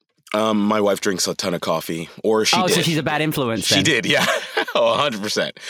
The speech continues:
Speaker 1: Hundred percent. Uh, she, she, she was into the coffee, and I was like, "Oh, yeah, let me try this thing." And CrossFitters will be like, "Oh, bulletproof coffee." So I,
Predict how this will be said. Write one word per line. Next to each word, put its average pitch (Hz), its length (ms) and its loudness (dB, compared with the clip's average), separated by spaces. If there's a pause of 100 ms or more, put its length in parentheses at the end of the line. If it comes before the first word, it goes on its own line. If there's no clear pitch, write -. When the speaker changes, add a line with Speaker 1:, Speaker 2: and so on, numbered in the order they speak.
(180)
Speaker 1:
Hundred 131 160 2
percent. 110 400 0 (320)
Uh, 92 500 2
she, 117 460 0
she, 120 520 0
she - 160 0
was 117 140 0
into 110 180 0
the 107 140 2
coffee, 104 360 0
and 104 100 2
I 107 40 0
was 110 100 -2
like, 135 120 -6
"Oh, 180 220 2
yeah, 160 280 2
let 139 100 -2
me 135 80 -2
try 127 180 0
this 117 180 0
thing." 104 300 2
And 85 160 -2 (800)
CrossFitters 98 540 0
will 85 140 -2
be 90 100 -2
like, 87 160 0
"Oh, 110 580 0
bulletproof 151 460 0
coffee." 78 360 -2
So 98 140 -2
I, 90 80 0